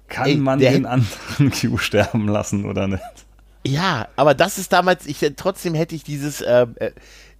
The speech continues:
Speaker 2: nach Hause fliegen. Die hätten die, die Tür aufgerissen, die Mannschaft, normalerweise, weißt du?
Speaker 1: Mhm.
Speaker 2: Die hätten ihr Quartier gestürmt und sagen, ja gut, ich hab's für die Moral getan.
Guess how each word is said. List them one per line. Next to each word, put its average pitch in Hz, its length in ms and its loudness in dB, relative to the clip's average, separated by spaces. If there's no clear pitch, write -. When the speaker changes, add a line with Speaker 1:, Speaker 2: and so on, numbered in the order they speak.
Speaker 2:
nach 135 200 -2
Hause 165 280 2
fliegen. 104 360 -8
Die 120 160 2
hätten 165 280 -2
die, 160 200 -6
die 143 200 -10
Tür 226 280 2
aufgerissen, 120 640 -2
die 113 100 -6
Mannschaft, 113 460 -2
normalerweise, 110 840 4
weißt 143 260 2
du? 196 80 2
Speaker 1:
Mhm. 113 480 0
Speaker 2:
Die 127 100 4
hätten 160 180 2
ihr 151 180 -2
Quartier 139 400 0
gestürmt 135 560 2
und 131 120 -2
sagen, 127 180 2
ja 139 240 4
gut, 135 240 -4
ich - 80 -10
hab's 123 180 -4
für 123 100 -10
die 117 120 -6
Moral 110 400 2
getan. 98 340 -4